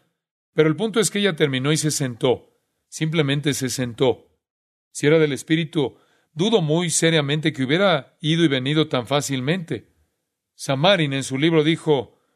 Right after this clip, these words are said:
y cito, "Hablar balbuceo es un juego de niños", fin de la cita.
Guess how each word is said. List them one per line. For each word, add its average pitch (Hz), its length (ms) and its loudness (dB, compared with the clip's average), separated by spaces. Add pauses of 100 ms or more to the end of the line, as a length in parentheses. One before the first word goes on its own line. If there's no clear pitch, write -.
(300)
y 131 100 -10
cito, 156 500 -2 (220)
"Hablar 160 540 2
balbuceo 175 640 0
es 156 140 0
un 151 80 0
juego 139 380 2
de 135 100 -2
niños", 135 720 -2
fin 131 160 -4
de 127 80 2
la 117 120 0
cita. 120 420 -8